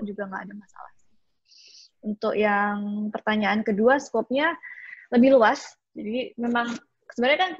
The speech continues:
delapan puluh persen lebih sampah yang masuk ke laut itu dari land base. Jadi ideally kita tutup dari, dari land nya dulu gitu kan. Jadi kita bicara di sini mengenai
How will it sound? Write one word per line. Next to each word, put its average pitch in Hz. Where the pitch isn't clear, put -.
delapan 226
puluh 240
persen 226
lebih 226
sampah 214
yang 202
masuk 202
ke -
laut 208
itu 240
dari 202
land 196
base. 202
Jadi 208
ideally 208
kita 254
tutup 233
dari, 196
dari 196
land 208
nya 202
dulu 214
gitu 180
kan. 202
Jadi 196
kita 247
bicara 214
di 208
sini 247
mengenai 226